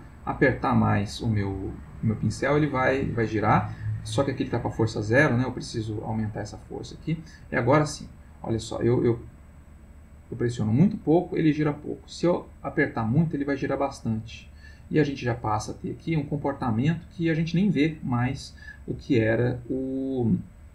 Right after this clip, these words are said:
a, a, a forma, né? A, a, a aparência do, do nosso pincel. Vou fazer um, vou apagar alguns pontos aqui, vou só definir isso aqui de volta. E vou,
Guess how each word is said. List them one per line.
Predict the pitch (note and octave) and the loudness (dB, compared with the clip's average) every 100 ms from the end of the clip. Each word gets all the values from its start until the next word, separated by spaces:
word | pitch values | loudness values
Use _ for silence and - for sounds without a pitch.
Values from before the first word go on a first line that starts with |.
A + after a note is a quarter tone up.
| - - - - - - - - - - - - - - - - - - | -20 -20 -20 -20 -20 -20 -20 -20 -20 -20 -20 -20 -20 -20 -20 -20 -20 -14
a, | - | -10
a, | - - - | -6 -4 -6
a | |
forma, | - C#3 D3 B2+ G#2 | 2 6 8 6 4
né? | A2 C3+ | 4 4
A, | B2+ A2 A2 A2+ A2 G#2 - - - - - - | 4 2 0 -2 -6 -10 -16 -20 -20 -20 -20 -12
a, | - - - | -12 -12 -6
a | A#2 | -2
aparência | A#2+ C3 A2 G#2+ C3+ - C#3+ | 0 0 2 4 2 0 -2
do, | B2+ B2+ C3 C3 B2+ - - - - - | 0 -2 0 0 0 -2 -6 -14 -16 -8
do | - | 0
nosso | B2 A#2+ | 0 0
pincel. | - C3+ - - | -2 -6 -6 -8
Vou | - | -8
fazer | - - | -8 -10
um, | - - - - - - - - - - - - | -8 -10 -14 -18 -20 -20 -20 -20 -20 -20 -20 -16
vou | - A#2 | -12 -10
apagar | - A2 A2 | -6 -6 -4
alguns | G#2+ G#2 - | -4 -4 -4
pontos | - - - - - | -8 -16 -18 -16 -18
aqui, | - - D3+ | -14 -6 -4
vou | D#3 D3+ - | -4 -10 -14
só | - - | -16 -12
definir | A#2+ A2 - D#2 | -10 -10 -10 -10
isso | - | -12
aqui | - | -16
de | - | -16
volta. | D2+ D3+ D3+ D3+ D#3 D3+ - - - - - - | -10 -6 -6 -6 -8 -10 -12 -20 -20 -20 -18 -8
E | C3+ | -6
vou, | C3 C#3+ C#3+ | 0 2 2